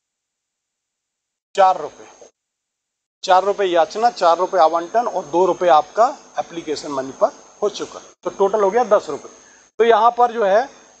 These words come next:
share first का end final call account debit दस हजार into फ़ोर, तो ये आ गया चालीस हजार रुपये।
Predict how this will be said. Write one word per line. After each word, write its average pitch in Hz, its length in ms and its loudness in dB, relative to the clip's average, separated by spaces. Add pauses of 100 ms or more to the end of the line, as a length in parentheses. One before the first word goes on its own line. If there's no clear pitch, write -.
(140)
share 233 300 2
first - 260 -2
का 214 160 2
end 214 200 -4
final 214 360 0
call 190 300 2
account 208 320 -4 (720)
debit 202 360 0
दस 180 180 -2
हजार 190 260 2
into 190 300 -10
फ़ोर, - 480 -2
तो - 520 -20
ये 180 80 -2
आ 170 120 4
गया 185 160 -2
चालीस 180 520 -2
हजार 196 240 0
रुपये। 220 280 -8